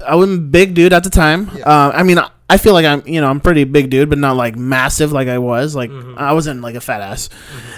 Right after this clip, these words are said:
Speaker 1: And so, uh, now I'm like, "Dude, I wanna go back there." I, I, like, I feel comfortable. Um, but the, the seat to get would be the, um, the aisle seat. Um, a li-,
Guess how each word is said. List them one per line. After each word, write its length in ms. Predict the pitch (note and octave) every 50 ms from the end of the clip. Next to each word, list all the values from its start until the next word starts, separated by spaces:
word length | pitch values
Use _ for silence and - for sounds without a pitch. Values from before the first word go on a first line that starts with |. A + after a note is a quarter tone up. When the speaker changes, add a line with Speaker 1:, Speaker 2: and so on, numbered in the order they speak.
| -
Speaker 1:
And 160 | - D3 D#3 D3
so, 400 | - E3+ D#3+ D3 C#3 C3 A#2+ - _ _ _ _ _ _ _ _ _ _ _ - - _ _ _ _ _ _ -
uh, 360 | - D3+ D3+ D3 C#3 C#3 B2 - - - -
now 360 | F3 F#3 F#3+ G#3 B3 A#3 G#3
I'm 100 | F#3+ F#3
like, 240 | F3 E3 D3+ D3 D3
"Dude, 140 | C#3 F3 E3
I 40 | E3
wanna 180 | F3+ G3 F3+
go 120 | D3+ D3+ C#3
back 300 | B2 C3+ C3+ D3 C#3+ -
there." 280 | - D3+ D3+ D3+ D3+
I, 100 | C#3+ C#3 C#3+
I, 120 | C3+ C3+
like, 180 | D3 D3 C#3+ C#3
I 140 | C3 D3 D#3
feel 200 | - - E3 D3
comfortable. 800 | - - D#3+ D3 D3 - D3+ C#3+ D3 D3 D3 D3 D3 C#3+ C#3+ - _ _ _ _ _ _ _ -
Um, 500 | B2+ C3 B2+ A#2+ A#2+ A#2 A#2 A2+ G2+ - _
but 500 | - C#3+ - E3 D#3+ D#3 D3 - - _ _ _ _ _
the, 260 | D3 D3 E3+ - - -
the 160 | D#3+ E3 F#3
seat 400 | E3 - - - - A3 B3 A3+
to 100 | - A#3
get 440 | G3 D3+ D#3+ E3 F#3+ B3 - - -
would 240 | D3+ D#3 D#3 D#3 C3+
be 360 | C3 D3+ D3+ D3 D3 D3 C#3
the, 520 | G#2 C3+ C3 C3+ C#3+ C#3+ C#3+ C#3+ C#3 C#3+ C#3
um, 720 | C3 C3 B2+ B2+ B2 A#2+ A#2 A#2 A#2 A#2 A2+ - - - - - - - - - - - - - - -
the 180 | - D3 D3+ C#3+
aisle 300 | A2+ C#3 D3+ C#3+ C3 C3+
seat. 320 | - - B2+ A#2+ G#2+ G#2 - - - - - - - - - - _ _ _ _ _ _ _ _ _ _ _ _ _ C3+ B2+ A#2 - _ _ _ _ _ _ E3+
Um, 320 | F#3+ G3 G3 G3 F#3 E3
a 160 | D#3 D#3 D3+ E3+
li-, 220 | F3+ E3+ D#3+ -